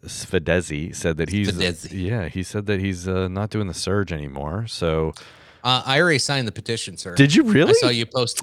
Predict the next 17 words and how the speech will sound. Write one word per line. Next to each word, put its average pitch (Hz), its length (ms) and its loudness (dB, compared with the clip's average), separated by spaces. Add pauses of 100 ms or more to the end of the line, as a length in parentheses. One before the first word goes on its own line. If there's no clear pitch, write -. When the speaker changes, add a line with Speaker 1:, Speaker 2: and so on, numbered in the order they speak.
Speaker 2:
Yeah, 110 160 4
I 123 160 0
Speaker 1:
Ah, - 20 2
Speaker 2:
saw 143 220 2
you 135 180 2
posted 151 440 0
it 170 80 0
right 147 140 2
Speaker 1:
you 151 60 0
Speaker 2:
before 147 280 -4
the 139 80 -2
show. 147 260 -2
I 160 60 0
Speaker 1:
are 139 40 2
Speaker 2:
was 82 100 0
Speaker 1:
a 78 60 0
Speaker 2:
like, 95 140 -6